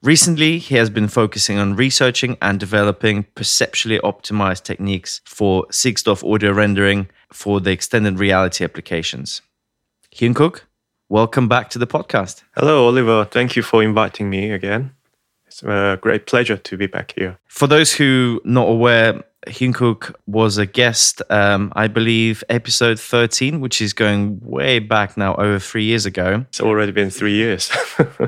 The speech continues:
Speaker 1: And a lot has happened, and, um, I'm looking forward to talking about all the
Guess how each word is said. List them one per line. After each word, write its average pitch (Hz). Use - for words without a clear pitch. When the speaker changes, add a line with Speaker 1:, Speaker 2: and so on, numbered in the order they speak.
Speaker 1:
And 127
a 135
lot 151
has 147
happened, 113
and, 107
um, 110
I'm 123
looking 135
forward 123
to 107
talking 120
about 101
all 107
the 104